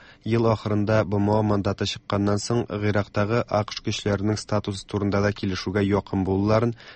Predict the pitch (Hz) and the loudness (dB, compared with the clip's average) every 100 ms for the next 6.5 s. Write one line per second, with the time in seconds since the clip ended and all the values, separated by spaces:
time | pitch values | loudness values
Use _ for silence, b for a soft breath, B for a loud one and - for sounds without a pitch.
0 | - 101 107 87 95 92 101 - 98 92 | -6 0 2 2 0 -2 -4 -2 -4 -2
1 | 98 95 92 92 90 90 90 87 - _ | -2 0 2 0 0 -2 -2 -2 -6 _
2 | B B B B 113 123 127 123 117 107 | B B B B -2 2 2 2 0 0
3 | 123 - 110 107 104 101 104 - 101 95 | 0 2 2 4 2 0 -4 -2 -2 -2
4 | 101 95 - 98 104 101 95 101 104 104 | -4 -2 -2 -2 0 0 2 2 2 2
5 | 104 101 104 101 95 95 92 98 95 98 | 2 0 -2 0 0 0 0 -2 -2 -2
6 | 98 - 113 120 | -2 0 0 0